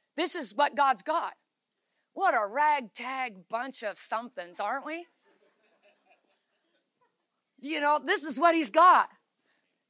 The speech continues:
It is what it is. You know, you don't even know what color my hair really is. You know what I mean? We, we're just, we're just who we are. Here we are. But this is the best. He calls us champions.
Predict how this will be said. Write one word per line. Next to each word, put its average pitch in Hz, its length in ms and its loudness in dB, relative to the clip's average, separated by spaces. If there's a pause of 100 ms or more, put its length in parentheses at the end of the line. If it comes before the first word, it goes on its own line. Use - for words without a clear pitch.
(140)
It 370 140 0
is 370 220 0
what 339 160 2
it 330 100 -4
is. 349 460 -4 (580)
You 285 160 -8
know, 294 400 0 (300)
you 320 100 -2
don't 403 140 -2
even 320 200 -6
know 349 160 -2
what 330 140 -6
color 330 200 -4
my 302 160 -6
hair 320 260 -4
really 214 300 -10
is. 170 300 -14 (420)
You 262 160 -8
know 254 100 -8
what 254 120 -6
I 240 120 -8
mean? 254 260 -12 (460)
We, 359 260 -6
we're 359 160 -2
just, 311 300 -6 (160)
we're 359 180 -2
just 359 220 -6
who 339 260 -6
we 349 160 -4
are. 339 300 4
Here 330 280 -4
we 370 200 -4
are. 208 320 -4 (580)
But 349 120 -6
this 339 180 -6
is 262 160 -10
the 285 80 -10
best. 311 580 -4 (760)
He 403 180 2
calls 320 360 2
us 294 200 -10
champions. 254 720 -10